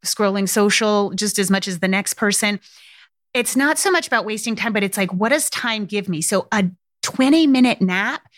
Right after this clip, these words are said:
during the day buys me hours of energy later in the day. So that's a really good investment. If I try to power through and not nap and try to just have another cup of coffee, I'm dragging ass by three or four P M.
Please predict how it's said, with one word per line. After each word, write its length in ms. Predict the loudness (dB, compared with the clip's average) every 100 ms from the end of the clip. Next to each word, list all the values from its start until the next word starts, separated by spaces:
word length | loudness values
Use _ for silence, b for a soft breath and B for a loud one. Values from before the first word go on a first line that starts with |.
| b -2
during 260 | 0 0
the 100 | 0
day 200 | 2 0
buys 420 | 2 0 0 0
me 260 | 0 0 -4 -6
hours 500 | -4 -4 -4 -4 -4
of 240 | -2 -2 -2
energy 680 | -2 0 0 0 0 -2 -4 b -6
later 280 | -4 -2 0
in 100 | -2
the 80 | -2
day. 220 | -2 -2
So 140 | -4
that's 240 | -2 -2 0
a 60 |
really 460 | 0 2 4 2 0
good 240 | 0 0
investment. 640 | 0 -2 -4 -4 -8 -10 B B B
If 100 | -2
I 100 | -2
try 200 | -2 -2
to 80 | -2
power 360 | -4 -4 -2 -2
through 300 | 2 2 2 0
and 180 | -2 0
not 260 | -2 -2
nap 280 | -2 -2 -2 0
and 140 | 0
try 160 | 0 -6
to 100 | -6
just 160 | -6
have 160 | -4 -2
another 220 | -2 -2
cup 200 | -4 -8
of 80 | -2
coffee, 440 | 0 0 0 -4 B B B
I'm 120 | -2 -2
dragging 420 | 0 0 0 -2
ass 260 | -2 -4
by 180 | -6 -6
three 240 | -2 0 0
or 60 |
four 260 | 0 0 0
P 240 | -2 -2
M. 240 | -2 -4